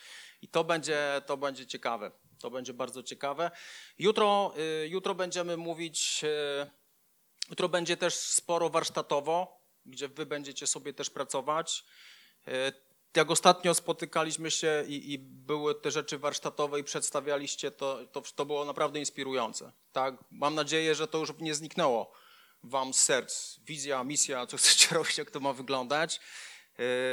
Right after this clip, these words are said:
widziałem, wiem, że Filip wysłał mi taką rozpiskę w P D F ie, wszystko tam było zapisane, yy,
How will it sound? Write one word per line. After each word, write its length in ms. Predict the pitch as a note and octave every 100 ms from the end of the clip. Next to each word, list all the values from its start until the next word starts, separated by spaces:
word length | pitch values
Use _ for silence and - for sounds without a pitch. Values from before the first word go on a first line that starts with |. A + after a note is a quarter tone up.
| C3 C3 C3+ B2+ - - - _
widziałem, 800 | A2+ B2+ C#3 E3+ E3+ E3 D#3+ D3+ C3
wiem, 300 | C3+ D#3+ D#3
że 120 | D#3+
Filip 340 | - F3 D#3+ C#3
wysłał 420 | D#3+ - D#3 D3
mi 180 | C#3+ C#3
taką 360 | C#3 D3+ C#3
rozpiskę 720 | D3 - F3 F3 - D#3 C#3+
w 80 | -
P 140 | D3+
D 180 | C3+ C#3
F 280 | D#3 D#3 -
ie, 300 | C#3 C3+ B2+ - - -
wszystko 560 | - - E3+ E3+ - -
tam 200 | C#3 C3+
było 560 | C#3 C3+ B2 B2 A#2+ B2
zapisane, 840 | A#2+ B2+ - C3+ E3 D3+ C#3+ C3+ B2+ - - - - -
yy, 60 | -